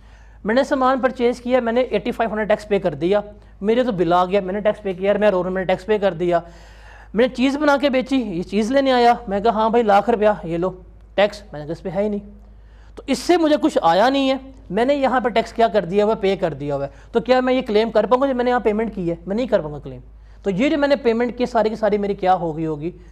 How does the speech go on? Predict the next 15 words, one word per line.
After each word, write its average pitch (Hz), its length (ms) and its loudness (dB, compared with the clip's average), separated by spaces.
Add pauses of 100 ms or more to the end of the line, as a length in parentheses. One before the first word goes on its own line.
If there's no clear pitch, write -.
(100)
waste 180 300 0
हो 143 100 -6
गई 127 120 -10
होगी, 135 280 -8 (240)
इसकी 185 200 -8
कोई 196 140 -2
एडजस्टमेंट 156 420 -6
मुझे 143 220 -8
नहीं 165 240 -8
मिल 139 140 -10
रही 123 140 -12
होगी, 123 260 -14 (580)
ठीक 202 160 -4
है। 262 120 2 (540)
या 214 180 2